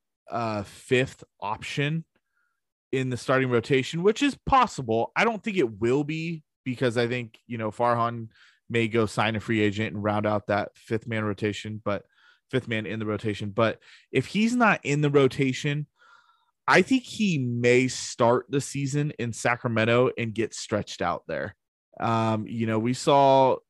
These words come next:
uh, periods throughout the season where he did do that, um, for the River Cats last year. Came up again, like we touched on last week, at the end of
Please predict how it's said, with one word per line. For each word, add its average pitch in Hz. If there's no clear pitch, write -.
uh, 69
periods 139
throughout 123
the -
season 123
where 113
he 147
did 127
do 110
that, 101
um, 107
for 117
the 107
River 107
Cats 110
last 110
year. 110
Came 156
up 135
again, 127
like 113
we 120
touched 123
on 117
last 113
week, 113
at 104
the 113
end 123
of 113